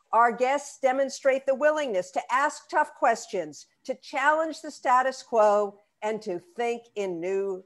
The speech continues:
ways. And training the workforce of today and tomorrow is an essential part of building a strong economy. It's clear that rising inequality and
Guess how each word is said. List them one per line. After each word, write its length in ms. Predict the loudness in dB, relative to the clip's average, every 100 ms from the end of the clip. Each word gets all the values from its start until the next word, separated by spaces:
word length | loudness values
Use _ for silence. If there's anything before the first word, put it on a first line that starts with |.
| _
ways. 600 | -6 -4 -6 -12 -18 -20 _ _ _ _ _ _ _ _ _ _ _ _ -6
And 180 | -6 -4
training 600 | -2 -2 -2 -6 -10 -8
the 100 | -2
workforce 600 | 6 6 4 0 2 2 2
of 140 | -4
today 600 | -4 -4 0 0 0 -4
and 160 | -6 -8
tomorrow 540 | -6 0 2 4 2 -2
is 140 | -6
an 80 | -6
essential 580 | -6 -2 -4 -2 -2 -4
part 440 | -2 2 4 2 -2
of 220 | -6 -4
building 460 | 2 4 4 -2 -6
a 60 | -10
strong 520 | -8 0 2 2 0 -6
economy. 640 | -8 -4 -2 -2 -6 -12 _ _ _ _ _ _ _ _ -4
It's 200 | -4 -4
clear 420 | -8 -6 -2 0
that 220 | 0 -2
rising 600 | 2 6 4 2 -6 -6
inequality 840 | -4 -6 -4 4 4 6 2 -2 -6
and 120 | -6